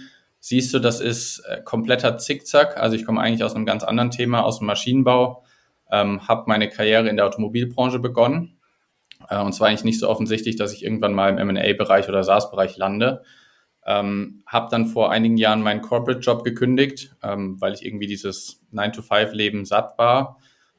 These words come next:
Ähm, hab ein Masterstudium angefangen, aber hab das mehr so als Pause nochmal gesehen, um mich neu zu orientieren.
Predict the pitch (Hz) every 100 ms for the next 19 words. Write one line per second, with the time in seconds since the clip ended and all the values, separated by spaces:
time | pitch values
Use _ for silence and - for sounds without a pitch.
0 | _ 98 98 101 98 - 113 - 110 104
1 | 120 - 127 139 131 120 131 123 123 123
2 | 107 98 101 110 - 107 107 107 92 101
3 | - 101 113 110 104 104 101 98 101 98
4 | 101 98 - - 104 107 110 120 123 123
5 | 127 135 156 -